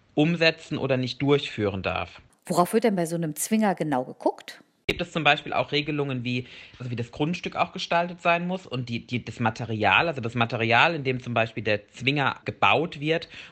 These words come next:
Speaker 1: muss zum einen gesundheitsunschädliches Material beinhalten. Das heißt, zum Beispiel gibt es ja ganz oft Gitter, die zum Beispiel auch so Zinknasen oder was enthalten.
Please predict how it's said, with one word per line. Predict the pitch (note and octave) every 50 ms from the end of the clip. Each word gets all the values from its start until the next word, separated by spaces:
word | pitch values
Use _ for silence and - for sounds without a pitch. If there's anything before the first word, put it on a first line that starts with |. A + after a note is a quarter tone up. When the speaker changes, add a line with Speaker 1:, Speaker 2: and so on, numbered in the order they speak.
| _
Speaker 1:
muss | C#3 C#3 C#3 - -
zum | - B2
einen | A2+ - G2+ G#2+ A#2 B2+ C#3 C3+ C3 C3 C3
gesundheitsunschädliches | - A#2+ A2+ C3 C3+ C#3 C#3 A2+ - - B2 C#3 E3+ F3 - - F3 F3 F3 F3+ E3+ - F3+ E3+ -
Material | E3+ D#3+ - F3 E3 E3+ E3 D#3 D#3 E3
beinhalten. | D#3+ - - D3+ E3 E3+ E3 E3 E3 E3 - D3+
Das | B2+ B2 -
heißt, | B2 A#2+ A#2 A#2 - - - - - - -
zum | - C3 B2
Beispiel | A#2+ B2 B2 - - C3
gibt | B2 G#2+
es | C3 A#2+
ja | - A#2+
ganz | - A#2+ A#2+ A#2+ -
oft | - A#2+ - - -
Gitter, | - D3+ D3+ E3 D3
die | C3+ B2+ B2+ A#2
zum | - A#2+
Beispiel | A#2 A#2+ - A2+ -
auch | - G#2
so | - -
Zinknasen | A2 - - - F#3 G3 F3+ - D#3+ D3 D3 D3 D3 D3+ C#3+ D3+
oder | - C3+ C#3+ C#3 C3+
was | C3+ C3+
enthalten. | - - C3+ D3 C#3 B2+ B2+ B2+ B2 B2 C3+ C3 C3